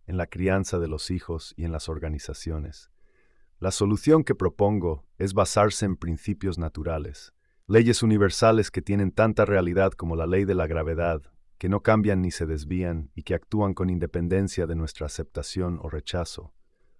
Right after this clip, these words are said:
Los principios no son valores. Los valores son subjetivos, internos, como mapas.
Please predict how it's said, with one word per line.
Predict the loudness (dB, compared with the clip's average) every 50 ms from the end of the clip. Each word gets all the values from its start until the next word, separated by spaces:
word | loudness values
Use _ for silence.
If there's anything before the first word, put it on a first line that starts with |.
| _ _ -8
Los | -6 -6 -6
principios | -2 0 0 0 2 0 0 2 2 0 2 4
no | 2 0
son | 2 2 0 2 2
valores. | 2 2 4 2 2 2 -2 -8 -12 -16 -20 _ -20 _ _ _ _ _ _ -8
Los | -8 -2 2
valores | 4 6 8 8 6 6
son | 2 2 0 0
subjetivos, | 0 -4 -8 -6 -8 -8 -4 -2 -2 -2 -2 -4 -8 -10 -12 -18 -12 -8
internos, | -6 -6 -6 0 2 2 4 4 2 -4 -6 -8 -12 -16
como | -12 -10 -8 -6 -4
mapas. | -2 -2 -2 -2 -4 -8 -12 -12 -14 -20 -20 -20